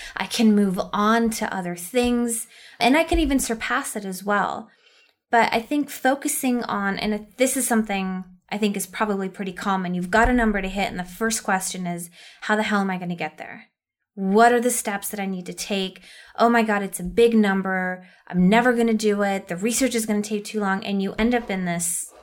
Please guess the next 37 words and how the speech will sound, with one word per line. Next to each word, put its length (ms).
cycle, 640
in 160
this 260
dip 420
of 260
negativity, 1080
of 240
questions, 680
of, 260
it's 140
like 140
you've 220
just 240
set 200
yourself 460
up 140
for 200
not 500
meeting 300
the 80
numbers 300
'cause 120
it's 140
the 160
only 240
thing 180
that 120
you're 100
thinking 400
of, 340
is 120
that 120
it's 200
not 180
going 160
to 60
happen. 500